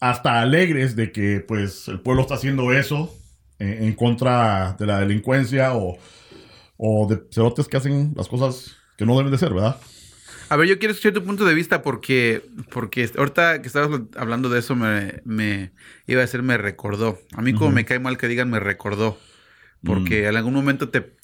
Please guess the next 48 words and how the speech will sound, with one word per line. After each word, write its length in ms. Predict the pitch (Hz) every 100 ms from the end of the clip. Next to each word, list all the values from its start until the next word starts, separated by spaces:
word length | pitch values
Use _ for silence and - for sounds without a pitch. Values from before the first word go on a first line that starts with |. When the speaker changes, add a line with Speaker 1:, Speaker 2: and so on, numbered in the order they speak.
| _
Speaker 2:
te 100 | -
olvidaste 440 | 120 117 123 127 147
de 60 | 135
ti 160 | 135
mismo 240 | 131 131 139
y 40 |
después 180 | - -
te 60 | 139
acordaste, 440 | - 117 123 143
o 40 |
sea, 120 | 113 104
no, 240 | 113 113
no, 300 | 120 127 -
en 160 | 139 139
el, 140 | 143
Speaker 1:
Ah. 100 | -
Speaker 2:
en, 180 | 147 147
no 180 | 165 175
va, 280 | 180 156
pero 140 | - 131
bueno, 200 | 165 113 -
punto 180 | 170
y 40 | 156
aparte. 240 | 120 101 -
Speaker 1:
Ajá. 320 | 104 95 90 -
Speaker 2:
Este, 680 | - 127 - - 135 135 127 _ _ _ _ -
me 220 | 143 160
recor-, 500 | 151 156 - 143 139 - - _
me 120 | 123
recordó, 640 | 127 123 123 131 160 107 - _ _ _ -
o 160 | 135
me 100 | 170 190
acordé 560 | 185 170 143 107 - _ _ _ _ _ _
de 480 | - 117 123 120 120
cuando 180 | - 123
estábamos 380 | 113 143 156 143
hablando 320 | 139 147 156
respecto 760 | 143 - - 117 - 127 117 117
a 140 | 117
qué 120 | 143
puede 220 | 143 170 165
hacer 220 | 160 165
el 160 | 156
pueblo 340 | - 156 165 156
para 220 | 135 117
cambiar 320 | 120 117 135
la 80 | 147
situación, 640 | 120 123 107 151 127 92